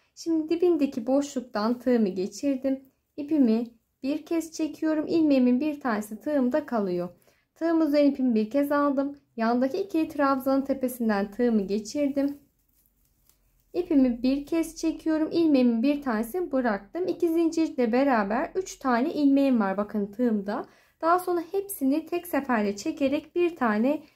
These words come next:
eksiltme yapıyoruz. Tığım uzayan ipimi bir kez aldım. Yandaki ikili trabzanın tepesinden tığımı geçiriyorum ve bir tane ikili trabzan yapıyorum. Tığım uzayan ipimi bir kez aldım.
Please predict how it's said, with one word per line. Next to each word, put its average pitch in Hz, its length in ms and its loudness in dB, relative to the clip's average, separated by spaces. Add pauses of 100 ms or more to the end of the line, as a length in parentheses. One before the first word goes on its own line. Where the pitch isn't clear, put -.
(120)
eksiltme 294 560 -4
yapıyoruz. 202 600 -4
Tığım 330 240 -4
uzayan 311 300 0
ipimi 294 220 0
bir 233 160 0
kez 285 200 -2
aldım. 320 400 0 (360)
Yandaki 240 400 2
ikili 370 280 -2
trabzanın 294 500 2
tepesinden 240 720 -2
tığımı 226 280 0
geçiriyorum 294 800 -2 (320)
ve 269 160 0
bir 359 240 2
tane 247 640 0 (220)
ikili 269 600 -2 (180)
trabzan 208 520 -2
yapıyorum. 320 800 -2 (540)
Tığım 330 280 2
uzayan 311 220 0
ipimi 285 280 2
bir 226 140 -2
kez 294 220 -2
aldım. 311 420 0